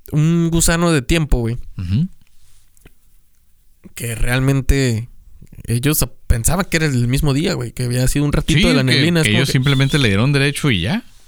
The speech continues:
Speaker 2: Ya terminó la niebla. Bueno, ya estamos aquí en México. Ah, cabrón.
Speaker 1: O se subieron a la
Speaker 2: Ajá.
Speaker 1: nube voladora de Goku,
Speaker 2: De
Speaker 1: güey.
Speaker 2: Goku. Ujú.
Speaker 1: <laughs>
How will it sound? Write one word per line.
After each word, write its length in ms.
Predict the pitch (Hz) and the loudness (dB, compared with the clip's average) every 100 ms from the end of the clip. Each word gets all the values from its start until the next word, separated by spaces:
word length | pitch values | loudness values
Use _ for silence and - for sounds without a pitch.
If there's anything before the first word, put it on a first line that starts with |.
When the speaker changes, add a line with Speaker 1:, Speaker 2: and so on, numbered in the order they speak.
| - - - | -20 -20 -8
Speaker 2:
Ya 200 | 98 92 101 | -2 -2 -2
terminó 400 | - 120 104 107 | 0 2 2 2
la 100 | 131 | 2
niebla. 360 | 143 160 160 175 | 2 2 0 0
Bueno, 260 | 107 110 | 2 2
ya 80 | 110 | 0
estamos 420 | 107 117 117 117 | 0 0 0 0
aquí 160 | 98 107 | -2 -2
en 120 | 95 | -2
México. 400 | 87 92 - - | -2 -4 -8 -14
Ah, 80 | - - | -14 -8
cabrón. 300 | 131 135 151 - - - - | -6 -4 -6 -8 -20 -20 -6
Speaker 1:
O 120 | 131 | -2
se 120 | 123 | 0
subieron 300 | 127 120 127 | 2 2 2
a 20 | 139 | 2
la 40 | |
Speaker 2:
Ajá. 80 | 127 | 2
Speaker 1:
nube 100 | 135 | 2
voladora 500 | 143 127 113 127 139 | 2 2 2 2 2
de 220 | 120 110 120 | 0 -2 -4
Goku, 260 | - - | -6 -2
Speaker 2:
De 60 | 104 | 0
Speaker 1:
güey. 160 | 104 160 | 0 0
Speaker 2:
Goku. 160 | 180 - - - | -2 -6 -12 -2
Ujú. 220 | 101 196 - - - - - - - - - - - | 0 0 -4 -18 -20 -18 -20 -20 -20 -18 -16 -12 -6
Speaker 1:
<laughs> 80 | - | -2